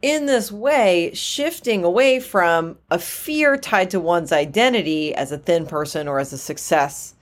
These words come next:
et cetera, and towards compassion, like taking care of oneself,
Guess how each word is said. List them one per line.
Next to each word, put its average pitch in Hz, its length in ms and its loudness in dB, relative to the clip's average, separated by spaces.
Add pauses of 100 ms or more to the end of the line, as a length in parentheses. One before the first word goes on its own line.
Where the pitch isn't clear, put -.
(320)
et 147 140 -8
cetera, 139 420 2 (220)
and 196 200 0
towards 220 540 2
compassion, 180 1040 -2 (220)
like 170 180 -2
taking 175 300 -6
care 285 240 2
of 196 80 -4
oneself, 143 640 -2